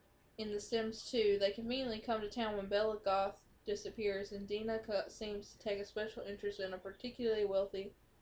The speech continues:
Mortimer Goth. Meanwhile, Nina is interested in neighbor Don Lothario, but doesn't know he ha-, also has a relationship with her sister.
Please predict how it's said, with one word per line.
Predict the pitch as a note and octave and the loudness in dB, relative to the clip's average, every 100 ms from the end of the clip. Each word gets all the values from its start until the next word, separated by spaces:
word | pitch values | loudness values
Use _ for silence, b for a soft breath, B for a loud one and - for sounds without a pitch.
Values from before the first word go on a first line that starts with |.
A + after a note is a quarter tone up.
| - _ - _ - | -20 _ -20 _ -6
Mortimer | G3+ A3 A3 F#3+ F3+ | 2 4 6 4 2
Goth. | F3+ F#3 G3 - - - - _ - - - - _ _ _ _ - _ | 4 4 2 -4 -20 -20 -20 _ -20 -20 -20 -20 _ _ _ _ -20 _
Meanwhile, | G#3 A3 C4+ D4+ A3+ G3+ G#3 | -2 2 4 4 4 4 2
Nina | G#3 A#3+ | 2 2
is | A3+ A3 | 2 2
interested | G3 G#3 G#3 - G3+ | -2 -2 -6 -6 -4
in | G3 | -2
neighbor | G3 G3+ G3+ G3+ | 2 2 2 0
Don | G3 G3+ A3 G#3+ | 2 4 2 0
Lothario, | G#3 G3+ G3+ - G#3 G#3+ G#3+ G3+ G3 G3 G3+ - | 2 2 0 -4 0 4 4 4 4 2 -2 0
but | G3 G3 - | 2 2 0
doesn't | G#3 A3 A#3 A3+ | -2 0 -2 -4
know | G#3+ G#3 G#3 G#3+ | -2 0 -2 -4
he | A#3 A3 A3 | -6 -4 0
ha-, | F#3+ F#3+ | 2 2
also | F#3+ A3 A3+ | 2 2 2
has | G#3+ G3 | 0 0
a | G3+ | 0
relationship | F#3+ G3+ - G3+ | -2 -4 -4 -4
with | G3+ G3+ | -4 -6
her | F#3 | -6
sister. | - A3+ - F#3+ | -4 -6 -6 -10